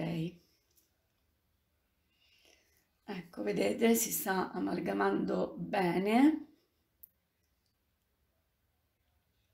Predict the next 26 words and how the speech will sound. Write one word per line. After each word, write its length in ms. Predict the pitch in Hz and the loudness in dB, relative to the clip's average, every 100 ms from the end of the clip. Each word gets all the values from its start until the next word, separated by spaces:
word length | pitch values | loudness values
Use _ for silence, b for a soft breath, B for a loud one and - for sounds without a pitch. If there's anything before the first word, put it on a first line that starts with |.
| _ _ _ _ _ _ 196 | _ _ _ _ _ _ -20
A 80 | 170 | -12
questo 440 | 214 208 302 311 | -8 -2 2 2
punto 800 | 208 208 208 - 247 254 - - | 4 2 0 2 4 4 2 -10
facciamo, 760 | - 226 220 - 214 208 202 - | -6 -4 -2 -2 2 2 2 -4
lo 220 | - 214 | -6 -4
faccio 280 | 277 262 294 | 0 0 2
riposare 480 | 269 247 - 269 254 | 4 4 4 4 2
giusto 260 | 240 - 226 | 0 -2 0
un 80 | |
attimo, 340 | 190 185 - 202 | 0 -2 -4 -6
anche 180 | 190 - | -6 -6
se 100 | - | -4
la 120 | - | -4
ricetta, 600 | - 233 208 - - - | -4 -2 -4 -4 -14 -10
giusto 260 | 226 220 214 | -8 -4 -4
mezz'oretta, 840 | 196 202 202 175 170 - 202 180 b b b b b b | -4 -2 -2 -2 -4 -10 -12 -14 b b b b b b
anche 220 | 196 202 | -10 -6
se 120 | 175 | -4
la 100 | 190 | -4
ricetta 480 | 175 165 208 - 185 | -4 -4 -4 -6 -8
diceva 400 | - - 196 196 | -6 -6 -6 -6
di 100 | 180 | -6
fare 240 | 190 190 196 | -6 -8 -8
subito 340 | 196 202 196 | -6 -4 -2
le 160 | 196 196 | -2 -4
pieghe, 760 | 185 185 185 208 254 330 - | -4 -2 -2 2 4 4 0